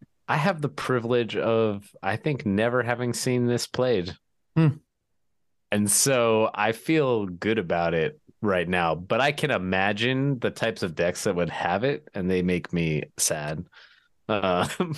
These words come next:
Speaker 1: <laughs> 'cause, but I, I actually, <laughs> honestly, I've seen it the most in, um, Arena would have a dra-, has had, like, a draft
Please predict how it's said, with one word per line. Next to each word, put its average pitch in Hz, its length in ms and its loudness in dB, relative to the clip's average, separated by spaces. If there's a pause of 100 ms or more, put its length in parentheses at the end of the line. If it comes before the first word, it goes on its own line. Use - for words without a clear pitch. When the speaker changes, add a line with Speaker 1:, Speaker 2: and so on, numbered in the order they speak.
(300)
Speaker 1:
<laughs> - 600 -18
'cause, 110 280 -2 (420)
but 131 340 0 (360)
I, 113 140 2
I 110 260 0
actually, 175 440 0 (220)
<laughs> 208 220 -6
honestly, 185 460 2
I've 120 180 0
seen 151 160 0
it 147 120 -2
the 120 80 0
most 104 640 -2
in, 101 420 0
um, 87 600 0 (760)
Arena 107 800 0 (500)
would 101 140 2
have 101 240 0
a 98 80 2
dra-, 87 420 0
has 98 360 -2
had, 101 280 -4
like, 98 120 0
a 90 60 -2
draft 87 800 -2